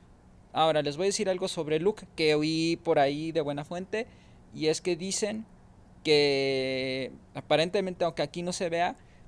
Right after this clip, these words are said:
Luke en la película va a llevar un, un collar aquí.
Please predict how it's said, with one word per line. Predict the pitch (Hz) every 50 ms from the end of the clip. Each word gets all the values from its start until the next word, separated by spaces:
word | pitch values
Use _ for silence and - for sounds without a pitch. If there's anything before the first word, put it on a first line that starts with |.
| - - -
Luke | 151 165 180 208 226 - 220
en | 202
la | 185 160 -
película | 156 156 160 160 - - 190 185 175
va | 156 165
a | 165
llevar | 160 170 165 160 160 156 - - - - - - - - -
un, | 165 170 170 165 165 165 160 160 160 156 151 147 139 131 123 127 110 - - - - -
un | - 160 151
collar | - 170 170 160 156 170 202 202 - - - - - -
aquí. | 143 - - 165 190 254 294